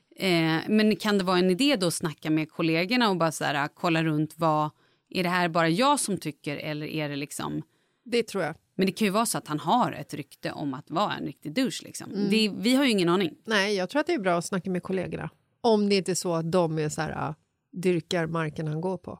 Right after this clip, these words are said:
Speaker 1: Mm.
Speaker 2: Det är också vanligt inom säljorganisationer att säljare bara slickar uppåt.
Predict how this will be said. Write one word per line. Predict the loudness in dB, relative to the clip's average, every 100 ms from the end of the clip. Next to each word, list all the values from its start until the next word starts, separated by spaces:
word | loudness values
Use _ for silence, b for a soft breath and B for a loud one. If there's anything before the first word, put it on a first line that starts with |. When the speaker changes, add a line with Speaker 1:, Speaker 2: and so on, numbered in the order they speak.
| _
Speaker 1:
Mm. | -2 0 -2 -8 _ _ _ _
Speaker 2:
Det | -8
är |
också | -8 -6 -4
vanligt | -2 -4 -6 -8
inom | -8 -8 -10
säljorganisationer | -8 -4 -2 -4 -4 -4 -4 -6 -6 -8 -10 -10 -12 -8
att | -8 -10 -10 -4
säljare | -2 -2 -4 -6 -8 -10
bara | -10 -6
slickar | -4 -2 -2 -6 -6 -6
uppåt. | -2 -4 -4 -12 -10 -14